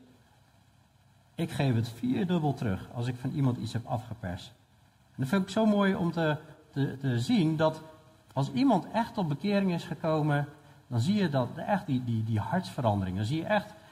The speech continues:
dat van harte wil iemand ineens de Heer doen. En die gaat niet zitten kijken, wat is nou precies het regeltje wat ik moet doen, zodat ik net aan Gods wil voldoe? Nee, van harte en uit liefde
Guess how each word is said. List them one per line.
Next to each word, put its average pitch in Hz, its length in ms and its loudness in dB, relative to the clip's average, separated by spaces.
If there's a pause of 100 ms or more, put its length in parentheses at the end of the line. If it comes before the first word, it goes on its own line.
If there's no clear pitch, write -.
(140)
dat 135 320 -4
van 139 300 2
harte 247 540 4 (560)
wil 156 180 0
iemand 214 320 4
ineens 165 340 0
de 143 80 -2
Heer 165 280 2
doen. 127 80 4
En 120 80 4
die 143 100 2
gaat 226 200 4
niet 214 120 2
zitten - 260 -6
kijken, 131 240 2 (180)
wat 214 160 0
is 254 100 2
nou 233 160 6
precies 220 300 0
het 214 140 4
regeltje 196 460 2
wat 165 160 -2
ik 160 120 -4
moet 151 180 0
doen, 254 220 8
zodat 185 280 2
ik 180 80 0
net 240 240 2
aan 170 160 0
Gods 160 280 -2
wil 214 220 2
voldoe? 196 440 0 (360)
Nee, 190 400 0
van 131 180 -2
harte 185 380 4
en 180 200 0
uit 135 160 0
liefde 156 520 2